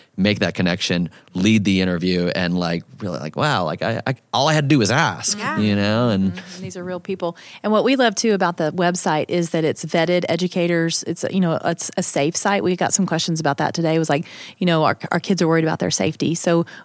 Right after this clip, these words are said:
Speaker 3: we like that this platform offers, you know, that, that security, and we know that these people are educators and they've gone through the, the channels, you know, to be, um, on there and available. And we, we love the authors, like, that, that we've Skyped with, 'cause we have some librarians that have tried to reach out to authors, and they,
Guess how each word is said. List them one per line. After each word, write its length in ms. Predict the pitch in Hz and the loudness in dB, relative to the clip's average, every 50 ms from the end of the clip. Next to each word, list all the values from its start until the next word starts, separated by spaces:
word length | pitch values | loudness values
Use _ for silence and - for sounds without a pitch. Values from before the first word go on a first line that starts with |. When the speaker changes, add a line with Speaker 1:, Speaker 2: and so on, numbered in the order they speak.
| _ - | _ 0
Speaker 3:
we 100 | 190 185 | 2 4
like 200 | 185 180 175 - | 4 4 2 2
that 100 | 175 - | -2 -2
this 160 | - 156 - | -2 -4 -2
platform 480 | - - - - - - 170 160 156 - | -2 -2 -2 -2 0 0 0 0 2 2
offers, 560 | - 151 - - 160 151 151 147 - - - | 0 0 0 0 2 2 2 2 2 0 -2
you 140 | - 190 175 | 0 0 0
know, 120 | 160 156 | 2 2
that, 240 | 151 151 78 - - - | 0 0 -2 -2 -2 -4
that 140 | - - | -4 -2
security, 560 | - - 170 - - 160 156 151 156 151 151 156 | -2 -4 -4 -2 0 2 2 4 4 2 2 2
and 80 | 151 | 0
we 80 | 151 151 | 0 2
know 120 | 151 147 | 2 2
that 100 | 151 147 | 2 2
these 140 | - 147 143 | 0 -2 -2
people 240 | - 165 160 - 156 | -2 -4 -2 -2 -2
are 100 | - - | -2 -2
educators 560 | 156 - 160 - 160 147 147 147 147 147 147 | -2 -4 -2 -2 0 0 2 2 2 2 0
and 100 | 147 151 | 0 0
they've 160 | 147 143 147 | 0 0 0
gone 200 | - 160 147 147 | 0 0 0 0
through 160 | - 160 156 | 0 0 0
the, 200 | 147 147 147 - - - - | 2 2 2 0 -2 -4 -4
the 360 | 196 165 151 147 156 156 - - - - - | 0 2 2 2 2 0 -2 -6 -12 -10 -4
channels, 520 | - - 170 160 151 143 147 156 - - | -2 0 2 2 2 2 2 0 0 0
you 60 | 196 180 | 0 0
know, 80 | 160 | 0
to 120 | 160 - 165 | 0 -2 0
be, 320 | 170 160 156 160 151 - _ _ - - - | 2 2 2 2 0 -2 _ _ -18 -10 -4
um, 240 | - 175 165 160 147 - - | -2 0 0 0 -2 -2 -2
on 220 | - 160 170 170 | 0 0 2 2
there 140 | 160 156 151 | 2 2 2
and 80 | 156 156 | 2 2
available. 440 | 151 160 165 165 165 165 160 165 - - - - - - - | 2 2 2 2 2 2 0 0 -2 -6 -18 -18 -16 -6 -2
And 140 | - 196 185 | 0 2 4
we, 300 | 190 202 202 190 - - - - - | 4 4 4 2 2 -2 -6 -6 -2
we 120 | 196 202 | 2 4
love 180 | 196 208 220 208 | 4 4 4 4
the 120 | - - | 4 4
authors, 500 | - - 180 214 - - 139 143 151 156 | 4 2 2 2 0 2 2 2 2 2
like, 140 | - 160 151 | 0 -2 -2
that, 120 | - 143 120 | -2 -2 0
that 80 | 143 | 0
we've 140 | 156 160 151 | 0 0 -2
Skyped 300 | - - 151 151 156 - | -2 -2 -2 -2 -2 -2
with, 120 | 165 156 - | -4 -4 -4
'cause 120 | 175 156 | -4 -2
we 100 | 180 196 | 0 2
have 140 | 190 185 160 | 2 2 0
some 140 | - 170 160 | 0 0 0
librarians 560 | 156 147 143 - 170 170 170 165 160 156 160 147 | 0 0 2 4 4 4 4 4 2 2 2 2
that 100 | 151 151 | 2 0
have 100 | 147 151 | 0 0
tried 200 | - 165 151 151 | 0 -2 -2 0
to 60 | 156 | 0
reach 180 | 151 156 - - | -2 -2 0 -2
out 140 | 139 123 - | -2 -2 -2
to 100 | - - | -2 0
authors, 360 | 143 156 - 165 151 147 147 | 0 0 0 0 -2 0 0
and 120 | 151 147 | 0 0
they, 120 | 135 131 | -2 -2